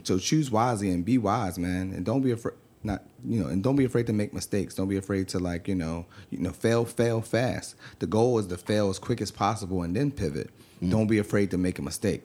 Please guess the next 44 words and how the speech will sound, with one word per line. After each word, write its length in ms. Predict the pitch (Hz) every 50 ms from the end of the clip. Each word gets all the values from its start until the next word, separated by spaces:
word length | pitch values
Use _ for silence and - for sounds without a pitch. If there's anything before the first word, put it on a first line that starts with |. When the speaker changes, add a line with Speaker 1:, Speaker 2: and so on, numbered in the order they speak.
| -
Speaker 1:
You 120 | - 76 95
know 60 | 98
what 40 | 101
I'm 60 | 101
saying? 320 | 98 - 110 107 107 107 104
So, 160 | - - 90
you 140 | 92 104 101
know, 300 | 90 85 82 80 78 - - - - - - - _ - - - - _ _ _ -
go 180 | - 110 113
hard, 360 | 113 110 123 143 139 107 82 92
young. 360 | 98 101 104 107 117 120 117 -
You 80 | - 107
know 60 | 107
what 40 | 107
I'm 60 | 113
saying? 320 | 113 117 117 120 120 117 107
Keep, 280 | - - 120 117 120 -
keep 200 | - 139 123 107
pushing. 460 | 98 - - - - 98 85 76 76 - - - - - - - - - - _
There-, 120 | - 92 92 90 90 98
there's 140 | 101 98 98
no, 200 | 98 104 110 110
there's 200 | 101 107 101 101
no 160 | 107 110 113
limitations, 600 | 117 117 117 113 110 104 - 117 113 110 113 98
but 160 | 90 104 101 -
the 80 | 90
only 220 | - 101 104 101 101
ones 300 | 98 98 95 92 95 95
are 120 | 90 87
the 80 | 87 87
ones 240 | 92 92 90 85
you 60 | 92 87
create 280 | - - 101 87 87
for 80 | - 82
yourself. 480 | 65 - - - - 90 80 - - -
You 40 | -
feel 200 | - - 104 107
me? 180 | 107 104 110 110 - - - - -
And 120 | 98 101
if 80 | 101 95
there 120 | - 98
are 220 | - 107 117 127 135
limitations, 800 | 135 143 143 143 143 156 151 151 147 - 156 151 147 147 -